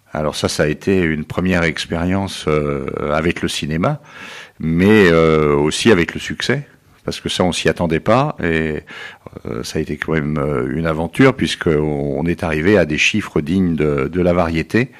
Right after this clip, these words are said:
Et très vite derrière, se sont enchaînés, bien sûr, d'autres films, parce qu'on a été repérés,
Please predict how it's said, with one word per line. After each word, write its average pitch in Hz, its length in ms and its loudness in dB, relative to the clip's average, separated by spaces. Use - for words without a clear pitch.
Et 90 160 4
très - 240 4
vite 117 200 6
derrière, 98 640 4
se 101 200 -2
sont 107 200 2
enchaînés, 95 580 4
bien 98 200 0
sûr, 101 280 0
d'autres 90 320 0
films, 156 260 2
parce 104 200 2
qu'on 95 160 0
a 92 100 6
été 92 180 2
repérés, 101 540 2